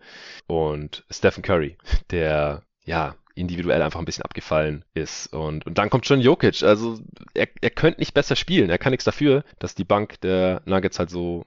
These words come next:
mies ist, dass, äh, die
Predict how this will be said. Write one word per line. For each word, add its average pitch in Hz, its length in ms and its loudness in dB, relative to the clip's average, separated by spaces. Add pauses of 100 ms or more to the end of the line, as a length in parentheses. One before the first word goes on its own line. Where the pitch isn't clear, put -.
(100)
mies 90 300 -2
ist, - 400 -4
dass, - 480 -8
äh, 80 300 -6 (680)
die 82 380 -4